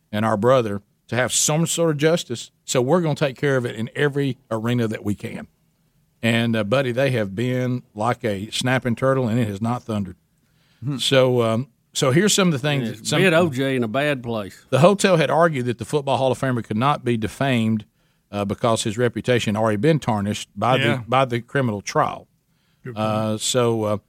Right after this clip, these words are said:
Speaker 1: Simpson was found liable for, uh, their deaths in the civil court. And you remember then he was ordered to pay more than thirty-three million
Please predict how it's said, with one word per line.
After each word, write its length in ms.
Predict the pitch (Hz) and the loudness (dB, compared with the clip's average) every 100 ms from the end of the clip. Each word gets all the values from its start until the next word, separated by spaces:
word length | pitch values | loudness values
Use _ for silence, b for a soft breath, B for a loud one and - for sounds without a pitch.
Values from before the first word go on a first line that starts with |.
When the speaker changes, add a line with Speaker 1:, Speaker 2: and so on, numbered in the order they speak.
| _ | _
Speaker 1:
Simpson 520 | - - 190 - 143 | -4 0 2 0 0
was 160 | 120 110 | 0 0
found 320 | - 123 120 | 0 2 2
liable 540 | 113 135 156 131 110 110 | 2 4 4 2 0 -4
for, 420 | - 117 107 113 | -4 -2 -2 -4
uh, 220 | 104 98 | -6 -8
their 180 | 101 104 | -6 -4
deaths 420 | 101 139 120 - | -2 0 0 -2
in 120 | 113 | -4
the 80 | 95 | -4
civil 320 | - 190 139 | 0 0 0
court. 340 | - 107 98 - _ _ _ _ | -2 -6 -6 -10 _ _ _ _
And 140 | 107 | -2
you 80 | 117 | 0
remember 200 | 147 131 | 2 0
then 220 | 127 147 | 0 0
he 100 | 123 | 0
was 120 | 120 113 | -2 -2
ordered 300 | 123 113 101 | -2 -2 -2
to 40 | |
pay 160 | 117 113 | -2 0
more 220 | 113 113 | 2 0
than 140 | 101 | -2
thirty-three 500 | - 131 120 - 117 | -2 0 0 -4 -2
million 600 | 107 117 160 143 104 98 | 0 2 2 2 -2 -4